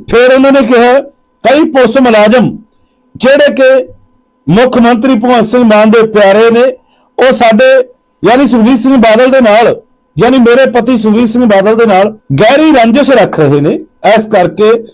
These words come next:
ਸੁਖਬੀਰ ਬਾਦਲ ਨੂੰ ਗ੍ਰਿਫਤਾਰ ਕਰਨਾ ਚਾਹੁੰਦੇ ਨੇ। ਤਾਂ ਹੁਣ ਮਾਮਲਾ ਉਦੋਂ ਵੀ ਭਖ ਗਿਆ।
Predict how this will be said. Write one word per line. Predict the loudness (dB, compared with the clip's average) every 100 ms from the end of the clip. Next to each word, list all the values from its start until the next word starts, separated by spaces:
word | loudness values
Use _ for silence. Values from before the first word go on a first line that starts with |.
| _ _
ਸੁਖਬੀਰ | -8 -2 0 2 0
ਬਾਦਲ | 2 2 2 2
ਨੂੰ | 0 -4 -8
ਗ੍ਰਿਫਤਾਰ | -2 0 2 0
ਕਰਨਾ | 0 0 -2
ਚਾਹੁੰਦੇ | -2 -2 -2
ਨੇ। | -6 -12 -20 _ _ _ -2
ਤਾਂ |
ਹੁਣ | 0 2
ਮਾਮਲਾ | 2 2 2
ਉਦੋਂ | 2 0 0
ਵੀ | 0
ਭਖ | 0 0
ਗਿਆ। | 2 0